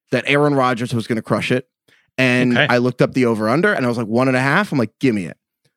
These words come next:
Speaker 1: The odds are, like, not that good. Don't care. I'm not coming to you and saying, "I think this will probably happen." What I'm saying is,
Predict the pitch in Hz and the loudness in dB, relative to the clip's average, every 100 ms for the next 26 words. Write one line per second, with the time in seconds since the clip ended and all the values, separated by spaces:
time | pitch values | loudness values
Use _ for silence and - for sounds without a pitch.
0 | _ _ 139 180 247 247 202 185 - 123 | _ _ 0 2 2 0 0 -2 -4 -2
1 | 139 175 185 165 208 185 160 156 - 165 | 0 0 -2 0 0 0 -2 -2 -2 -2
2 | 151 160 170 _ _ 147 175 208 - 214 | 0 -2 -6 _ _ -2 0 -2 0 0
3 | 226 196 180 156 185 151 143 147 147 202 | 2 2 2 2 0 0 0 -4 -2 -2
4 | 196 165 147 - 254 262 135 113 107 110 | -2 -4 -6 -4 -2 -2 -2 -2 -4 -4
5 | 120 135 139 240 165 127 | -4 -4 -2 0 0 -2